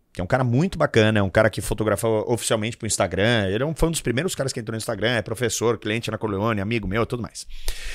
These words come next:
E aí, eu lembro que eu comprei uma, eu comprei uma câmera,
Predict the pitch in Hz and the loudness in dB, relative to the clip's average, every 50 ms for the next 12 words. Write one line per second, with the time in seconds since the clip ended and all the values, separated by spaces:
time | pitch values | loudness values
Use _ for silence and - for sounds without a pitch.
0 | - - - - - - - 247 214 160 143 165 151 107 92 - - - 151 143 | -10 -12 -14 -16 -12 -4 2 4 4 6 4 4 0 0 -2 -6 -2 4 6 6
1 | 139 156 156 - 156 - 147 123 - 131 131 131 131 139 127 123 - - 123 107 | 6 6 4 2 0 0 0 2 2 2 2 2 2 0 0 -2 -2 -2 -2 0
2 | 98 120 127 143 - 185 196 233 262 262 277 | 0 2 2 2 2 2 2 2 2 0 -2